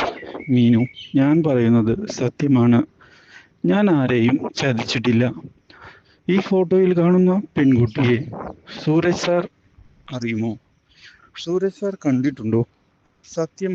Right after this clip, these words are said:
മാത്രം പറഞ്ഞാൽ മതി. എനിക്ക് ഇതേപ്പറ്റി യാതൊന്നും അറിയില്ല എന്നതാണ് സത്യം." അതെങ്ങനെ ശരിയാകും? അപ്പോ ഈ ഫോട്ടോ, ഈ ഫോട്ടോയിലുള്ള പെൺകുട്ടി ആരാ?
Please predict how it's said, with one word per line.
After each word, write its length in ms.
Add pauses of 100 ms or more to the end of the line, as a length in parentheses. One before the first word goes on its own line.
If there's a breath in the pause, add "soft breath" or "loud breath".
(100)
മാത്രം 280 (120)
പറഞ്ഞാൽ 420
മതി. 200 (1500 loud breath)
എനിക്ക് 340 (180)
ഇതേപ്പറ്റി 540 (200)
യാതൊന്നും 540 (480)
അറിയില്ല 420 (260)
എന്നതാണ് 480 (440)
സത്യം." 420 (960 soft breath)
അതെങ്ങനെ 440
ശരിയാകും? 480 (460)
അപ്പോ 160 (180)
ഈ 20 (100)
ഫോട്ടോ, 320 (920 soft breath)
ഈ 20 (140)
ഫോട്ടോയിലുള്ള 720 (240)
പെൺകുട്ടി 420 (140)
ആരാ? 180